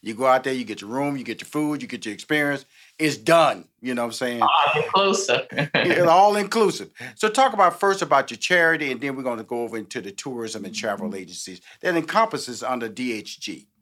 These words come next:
Speaker 2: Absolutely, yeah. So my charity organization is Her Impact Foundation. Um, and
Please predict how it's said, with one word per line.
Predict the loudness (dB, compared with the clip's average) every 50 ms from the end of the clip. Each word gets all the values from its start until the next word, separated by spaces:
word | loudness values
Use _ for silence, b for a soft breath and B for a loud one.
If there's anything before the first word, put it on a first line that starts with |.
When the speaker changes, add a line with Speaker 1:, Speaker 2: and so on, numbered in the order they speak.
| _ _ _ _ _ _ _ _ _
Speaker 2:
Absolutely, | 0 2 2 2 2 2 2 2 2 2 2 2 2 2
yeah. | 0 0
So | 0 0
my | 0 0 0
charity | 0 0 2 2 2 2 2 2 0 0 -2 0 0
organization | 0 2 2 2 0 2 2 2 0 0 0 0 0 0
is | 0 0 0 0
Her | 2 2
Impact | 2 0 0 -2 -2 _ 0 0 0 -2 -2 _
Foundation. | 0 0 2 2 0 0 0 -2 0 0 0 0 -2 -4 B B B B B B B B B 0
Um, | 2 2 2 2 0 0 0 0
and | 0 0 0 0 0 0